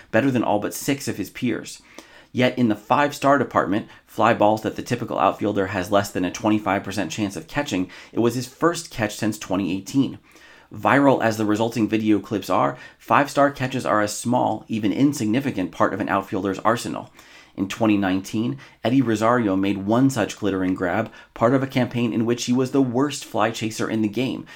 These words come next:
costing the Twins eighteen outs below average for the other plays he didn't make.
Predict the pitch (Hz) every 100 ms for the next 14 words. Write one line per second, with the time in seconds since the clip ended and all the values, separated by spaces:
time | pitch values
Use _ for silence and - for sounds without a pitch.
0 | - - 101 104 - 104 98 - 98 -
1 | - 113 - - 120 107 98 98 - 95
2 | 95 101 92 117 85 82 - 98 - 123
3 | 135 107 - 90 80 95 82 87 62 101
4 | - -